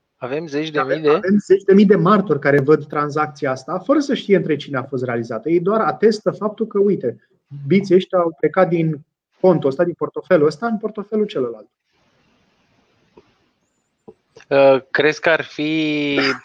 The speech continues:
Speaker 1: haios să apară un serviciu din ăsta de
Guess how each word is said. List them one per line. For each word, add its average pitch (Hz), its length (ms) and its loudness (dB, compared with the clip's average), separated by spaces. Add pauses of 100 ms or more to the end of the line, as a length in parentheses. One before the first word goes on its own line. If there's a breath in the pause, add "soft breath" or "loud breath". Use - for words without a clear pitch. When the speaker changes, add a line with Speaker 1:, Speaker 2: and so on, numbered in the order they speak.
(180)
Speaker 1:
haios 135 280 0
să 143 480 2
apară 135 440 2
un 143 360 -4 (200)
serviciu 135 600 -4
din 127 160 -4
ăsta 151 320 0
de 120 420 -2